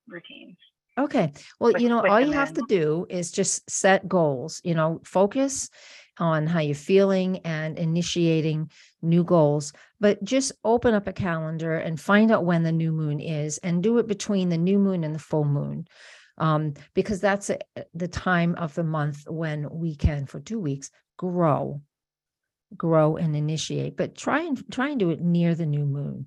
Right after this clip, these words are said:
Speaker 2: not before. That's not the same thing. So I would initiate that. So, like, January twenty-first,
Speaker 1: Mm-hmm.
Speaker 2: twenty twenty-three, um, after four P M Eastern Daylight Time, or s-,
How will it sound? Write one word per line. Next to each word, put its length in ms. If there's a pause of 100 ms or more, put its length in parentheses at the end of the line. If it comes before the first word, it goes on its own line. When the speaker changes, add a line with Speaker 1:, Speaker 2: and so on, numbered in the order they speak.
Speaker 2:
not 240
before. 540 (580)
That's 240
not 180
the 60
same 340
thing. 360
So 500
I 160
would 180
initiate 560
that. 280
So, 120
like, 220
January 580
twenty-first, 840
Speaker 1:
Mm-hmm. 720
Speaker 2:
twenty 220
twenty-three, 840 (540)
um, 360 (180)
after 460
four 300
P 280
M 220
Eastern 440
Daylight 460
Time, 320
or 40
s-, 180